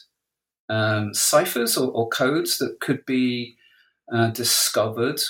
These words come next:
were you to find the right kinds of materials and spaces and places to, to look for them. So, um, fans, you know, we know fans can be very dedicated, obsessed, or, or incredibly skillful.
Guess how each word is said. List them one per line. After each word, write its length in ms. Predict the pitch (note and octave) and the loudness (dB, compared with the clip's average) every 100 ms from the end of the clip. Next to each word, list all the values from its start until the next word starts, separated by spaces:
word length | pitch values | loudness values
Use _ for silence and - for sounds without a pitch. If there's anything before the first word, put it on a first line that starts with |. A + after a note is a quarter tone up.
| - | -8
were 220 | B2 A#2+ A#2+ | -4 0 0
you 260 | A#2 A2+ | 0 -2
to 140 | A2+ A2 | -4 -4
find 360 | - A#2 A#2 | 0 2 2
the 100 | G#2+ | 0
right 300 | G#2+ A2 G#2+ | 0 0 0
kinds 360 | - A2 G#2 G2+ | -2 0 0 0
of 80 | - | -2
materials 600 | G#2 - G2+ G2+ G2 G2 | -2 0 0 2 0 -2
and 120 | F#2+ | -6
spaces 440 | - F#2+ F#2+ F2+ F#2 | 0 2 2 -2 -6
and 100 | F2+ | 0
places 360 | F2 - F2 | 0 2 -2
to, 120 | - F2+ | -6 -8
to 100 | - | -6
look 220 | F#2+ F#2+ - | -4 -4 -2
for 100 | F2 | -6
them. 160 | D#2+ | -6
So, 320 | - G#2+ G2 G2 - - - - - - | -2 0 0 -4 -16 -16 -16 -20 -8 0
um, 340 | G#2 G2+ - | 2 2 -4
fans, 920 | - - E3+ C3 G#2 B2+ - - - _ | -4 0 0 0 0 -2 0 -2 -4 _
you 140 | - G2+ | -2 0
know, 220 | F#2 G#2+ | 0 0
we 200 | - A2+ | -2 0
know 160 | G#2+ G#2+ | 0 0
fans 340 | A#2 G#2+ G2+ | 0 0 -2
can 120 | - | -6
be 60 | G#2 | -4
very 180 | G2+ F#2 | -2 0
dedicated, 680 | G2 F#2 - G2 - G#2 F#2+ - - - | -2 -2 0 0 2 0 0 -4 -10 -20
obsessed, 500 | - - F#2+ F2+ - | -6 0 2 2 2
or, 60 | F#2+ | 2
or 760 | F#2 F2+ - - - - - - - | 2 2 0 -4 -6 -8 -12 -20 -16
incredibly 340 | A2 - - | -12 -10 -4
skillful. 640 | - - C#3 B2+ - G#2+ | -2 2 2 2 0 -2